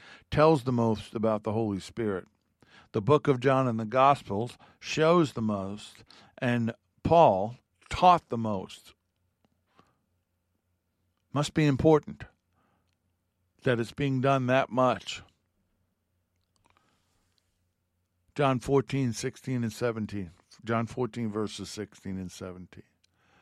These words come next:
This is Yeshua speaking. These are the red letter basics we talk about. "And I will pray the Father, and he will give you another helper,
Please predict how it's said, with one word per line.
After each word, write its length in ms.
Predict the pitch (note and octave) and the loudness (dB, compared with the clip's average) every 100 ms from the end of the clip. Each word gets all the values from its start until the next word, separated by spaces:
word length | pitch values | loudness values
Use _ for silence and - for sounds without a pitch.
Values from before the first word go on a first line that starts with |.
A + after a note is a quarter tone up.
| _ | _
This 180 | - - | -16 -10
is 140 | A#2+ G2+ | -10 -8
Yeshua 460 | B2 G#2+ C3+ A#2 | -8 -6 -4 -4
speaking. 540 | G#2 - A2 G2+ G#2+ G2+ | -6 -8 -10 -10 -10 -6
These 200 | A2 A#2 | -6 -6
are 40 | |
the 140 | A2 A2 | -4 -2
red 220 | A#2 A2 | -2 -2
letter 260 | A2+ A2 | -2 -2
basics 540 | G#2+ A2+ G#2+ - F#2+ - | -2 -4 -4 -8 -14 -10
we 120 | G2 | -8
talk 360 | - G2+ F2+ F#2+ | -4 -4 -4 -10
about. 300 | D#2+ G1+ - _ _ _ _ _ _ _ _ _ _ _ _ _ _ _ - | -14 -16 -18 _ _ _ _ _ _ _ _ _ _ _ _ _ _ _ -6
"And 100 | B2+ | -2
I 100 | C3 | 0
will 140 | D3 | 0
pray 220 | C3+ D3 | 2 4
the 100 | C#3+ | 4
Father, 480 | B2+ A#2 G2+ F#2+ F#2+ - _ _ _ - | 2 2 2 0 -10 -20 _ _ _ -6
and 100 | B2 | -2
he 120 | A#2 | 0
will 160 | A#2+ A#2 | 0 -2
give 200 | A#2 A2+ | -2 -4
you 100 | A#2+ | -2
another 300 | A#2 A#2+ A#2+ | -2 -2 -4
helper, 500 | G2 G#2 - F2+ | -4 -6 -6 -12